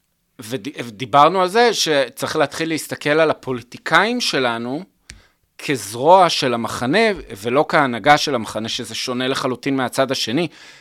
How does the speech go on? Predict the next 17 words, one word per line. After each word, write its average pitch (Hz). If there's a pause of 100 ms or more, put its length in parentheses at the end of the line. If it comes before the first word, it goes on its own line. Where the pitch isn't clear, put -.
(160)
כי 139
אם 123 (120)
אנחנו 143
לא 143
נכריח 139
אותם 110
לפעול 151
בדרכים 185
מסוימות, 117
אין 156
לנו 208
הנהגה 147
פוליטית 135
שיש 117
בה 131 (480)
מספיק 208
אומץ 156